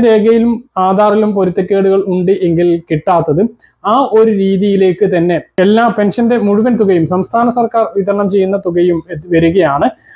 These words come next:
ആ ഒരു കാര്യത്തിന് വേണ്ടിയിട്ടാണ് ഇപ്പോൾ ആധാർ കാർഡിന്റെ കോപ്പി എല്ലാ പെൻഷൻ ഗുണഭോക്താക്കളോടും ആവശ്യപ്പെട്ടിട്ടുള്ളത്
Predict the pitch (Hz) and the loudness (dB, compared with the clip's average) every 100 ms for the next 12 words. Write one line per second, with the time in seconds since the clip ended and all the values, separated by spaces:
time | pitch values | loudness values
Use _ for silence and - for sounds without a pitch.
0 | - 202 254 233 - - 208 208 190 196 | -8 -2 -2 -2 -10 -2 0 2 0 0
1 | 190 208 196 180 180 175 160 175 160 185 | 0 0 0 2 0 0 0 -2 -4 -4
2 | 180 175 190 196 185 170 175 175 170 160 | -2 0 0 -2 0 -2 -2 -8 -2 -2
3 | 156 196 170 175 190 185 170 - 202 180 | -2 -10 -4 -2 -2 -4 -12 -8 -8 -8
4 | 175 165 - 175 - 156 170 262 _ - | -4 -4 -2 -2 0 0 0 -2 _ -18
5 | - 175 190 214 - 226 185 180 175 170 | -2 0 2 0 -2 -2 -2 -4 -4 -2
6 | 170 | 0